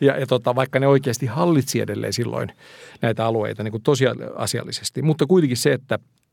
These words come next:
iso, iso strateginen siirto, että, äh, Yhdysvallat sai tän valtavan, äh, niin kuin kauppareitin ja logistisen infrareitin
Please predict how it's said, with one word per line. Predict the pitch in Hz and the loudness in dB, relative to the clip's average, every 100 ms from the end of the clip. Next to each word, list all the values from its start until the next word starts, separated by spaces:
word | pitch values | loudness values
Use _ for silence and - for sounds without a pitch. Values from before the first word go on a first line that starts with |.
| _ _ _ _ _ _ | _ _ _ _ _ _
iso, | 175 165 127 | 2 4 4
iso | 127 113 | 2 -4
strateginen | 107 - 123 120 104 101 | -6 -2 -2 -2 -6 -8
siirto, | 101 120 110 - 104 - _ _ _ _ _ _ | -8 -8 -8 -8 -12 -12 _ _ _ _ _ _
että, | 107 - _ - - | -6 -6 _ -18 -16
äh, | - - - - 339 | -16 -16 -16 -14 -4
Yhdysvallat | 175 127 120 117 113 110 - | 2 2 2 -2 -4 -6 -10
sai | - - 110 104 | -12 -6 -4 -4
tän | 110 104 - _ 147 | -8 -10 -12 _ -2
valtavan, | 143 120 110 104 98 87 | 2 2 0 -6 -8 -10
äh, | - _ _ _ _ _ _ - 107 | -16 _ _ _ _ _ _ -6 -4
niin | 104 | -2
kuin | 107 - | -4 -2
kauppareitin | 127 120 - 104 101 110 101 110 | 0 0 -2 -6 -2 -2 -2 -4
ja | 107 | 0
logistisen | 127 139 123 110 - - 107 | 4 4 2 -2 -8 -8 -2
infrareitin | 170 143 113 - 107 92 - _ 107 101 - - 82 | 2 4 2 -2 -6 -6 -14 _ -4 -4 -6 -10 -12